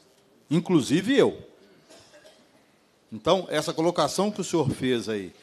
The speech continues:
de cunho social, de diferença de, de responsabilidade, de diferença de, de, de prazo de atendimento, elas são fiscalizadas pela agência reguladora.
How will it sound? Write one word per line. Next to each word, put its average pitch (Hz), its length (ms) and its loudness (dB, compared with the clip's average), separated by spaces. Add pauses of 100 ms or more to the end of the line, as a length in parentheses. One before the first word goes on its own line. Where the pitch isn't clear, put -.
(160)
de 113 100 -12
cunho 135 260 -6
social, 123 840 0 (260)
de 110 100 -10
diferença 139 720 -4
de, 123 380 -4 (420)
de 101 760 -10
responsabilidade, 117 920 -2
de 101 140 -20
diferença 120 580 -8
de, 107 360 -6
de, 107 400 -6
de 107 160 -10
prazo 143 600 2
de 107 100 -6
atendimento, 107 840 -8 (840)
elas 160 300 2
são 196 340 0 (720)
fiscalizadas 165 800 0
pela 180 400 4
agência 143 360 0
reguladora. 160 680 0